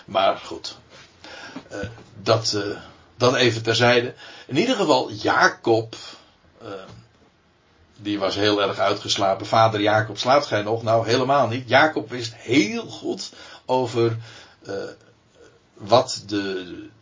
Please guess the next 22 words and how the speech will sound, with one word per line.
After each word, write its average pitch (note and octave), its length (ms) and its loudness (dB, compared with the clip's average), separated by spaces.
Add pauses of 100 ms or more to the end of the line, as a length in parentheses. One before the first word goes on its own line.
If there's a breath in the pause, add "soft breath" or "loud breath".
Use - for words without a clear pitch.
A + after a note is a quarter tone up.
(160)
de, G2 220 -10
deze G#2 420 -2
droom A2 680 6 (160)
beduidde. F#2+ 600 -2 (1200 soft breath)
Hoewel B2 460 4
hij A#2+ 160 4
het A2 140 0
natuurlijk G#2 420 -6
zijn F#2 220 -8
zoon F#2 400 -4
kwalijk G#2+ 440 -2
nam, A2 340 -14 (260 loud breath)
maar A2+ 260 4
de G#2 80 -2
betekenis - 760 -2 (180)
aan - 300 0
zich D#3+ 500 -2
was B2 300 -4 (120)
volstrekt G#2+ 520 -6
helder G2+ 400 -2
voor F#2 340 -6
Jacob. F2 460 -10